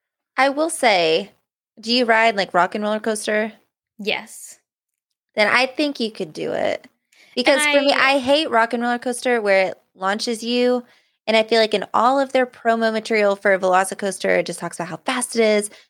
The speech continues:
Speaker 1: and, you know, they really hype it up to think that you're just going to, like, not be able to breathe.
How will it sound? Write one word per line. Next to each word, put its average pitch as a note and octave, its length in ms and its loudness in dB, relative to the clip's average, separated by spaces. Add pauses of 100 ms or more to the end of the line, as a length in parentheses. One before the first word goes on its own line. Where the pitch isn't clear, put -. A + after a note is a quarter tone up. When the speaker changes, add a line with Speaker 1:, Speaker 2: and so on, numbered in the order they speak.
(320)
Speaker 1:
and, E3+ 340 -4 (380)
you G#3 100 -2
know, F#3+ 180 4
they F#3+ 200 4
really G#3+ 320 2
hype G#3+ 300 0
it F#3+ 80 4
up G3+ 280 2
to G3 80 -6
think F#3+ 400 -2
that D#3 180 0
you're F3 160 2
just F3 280 -6
going E3 400 -2
to, - 160 -6
like, D3 240 -2
not D#3 220 -2
be F3 80 2
able D#3 180 2
to - 120 -14
breathe. E3 580 -6